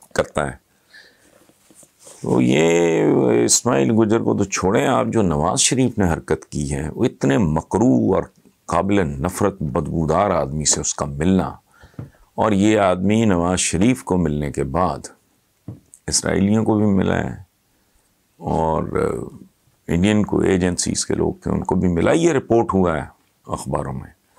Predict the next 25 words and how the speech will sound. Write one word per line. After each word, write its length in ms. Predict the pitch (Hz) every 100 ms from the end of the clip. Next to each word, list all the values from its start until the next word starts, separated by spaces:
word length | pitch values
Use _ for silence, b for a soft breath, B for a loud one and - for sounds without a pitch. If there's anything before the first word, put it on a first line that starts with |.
| b b b -
अच्छा, 200 | 131 170
उनसे 240 | 156 - 143
मिलना 460 | 87 95 123 147
भी 260 | 135 127 98
को-, 240 | 85 82 -
को-, 120 | -
मा-, 260 | 73 67 69
मायूब 580 | 53 76 78 78 98 92
नहीं 260 | 120 147
है 220 | 90 69 -
इसराइल 380 | - - 135
से, 140 | 147 -
क्यों 220 | 110 120
ना, 260 | 110 87 - _ _ _ _ _
क्यों 180 | - 113
ना 100 | 131
मिलें 240 | 120 110 107
वो, 140 | 104
उन्होंने 380 | 104 - - -
उनको 400 | - - 101 - - - - 87 -
तस्लीम 500 | 87 82 87 95 95
किया 200 | 101 104
हुआ 280 | 104 95
है। 120 | 107 104 - 95 _ _ b b b b b b b b _ _ _ _ _ _
लेकिन 400 | 87 113 135 135